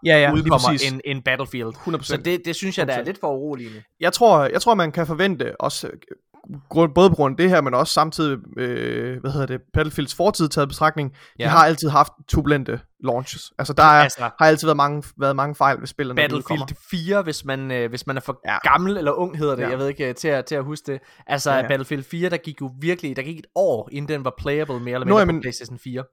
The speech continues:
Speaker 1: det var også slemt med Battlefield fem. Altså, jeg
Speaker 2: Okay.
Speaker 1: spillede det ikke dengang, øh, i starten, så jeg har slet ikke mærket det med, med,
Speaker 2: Mm.
Speaker 1: med Battlefield fem, men det, det skulle også have været virkelig, virkelig, øh, kaotisk til at starte med.
Speaker 2: Okay.
Speaker 1: Nå,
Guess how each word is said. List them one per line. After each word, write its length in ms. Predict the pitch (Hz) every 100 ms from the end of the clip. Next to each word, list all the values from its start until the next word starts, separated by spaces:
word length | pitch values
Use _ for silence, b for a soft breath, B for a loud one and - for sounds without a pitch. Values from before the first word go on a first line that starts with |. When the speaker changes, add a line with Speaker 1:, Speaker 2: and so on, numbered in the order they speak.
| _ _ - 165
Speaker 1:
det 100 | 156
var 60 |
også 120 | 120 -
slemt 140 | 196
med 80 | 160
Battlefield 340 | 147 139 143
fem. 220 | - 156 - -
Altså, 120 | 143
jeg 120 | 160
Speaker 2:
Okay. 80 | 180
Speaker 1:
spillede 220 | 196 196 156
det 60 |
ikke 120 | 147 170
dengang, 520 | 151 139 123 151 -
øh, 460 | 139 131 127 117 120
i 80 | 135
starten, 340 | - 139 135
så 100 | -
jeg 100 | 151
har 60 | 170
slet 140 | 175
ikke 100 | 160
mærket 300 | 151 156 160
det 120 | 143
med, 240 | 139 131 131
med, 180 | 135
Speaker 2:
Mm. 60 | 135
Speaker 1:
med 80 | 139
Battlefield 340 | 143 139 143
fem, 100 | 143
men 100 | 135
det, 260 | 139 151 147
det 100 | 160
skulle 200 | - 147
også 140 | 147
have 100 | 147
været 100 | 139
virkelig, 240 | 165 147 139
virkelig, 220 | 139 131
øh, 180 | 127 123
kaotisk 320 | 143 123 127
til 60 | -
at 40 |
starte 180 | 120 -
med. 60 | 117 - B B B B
Speaker 2:
Okay. 120 | 123 -
Speaker 1:
Nå, 120 | 165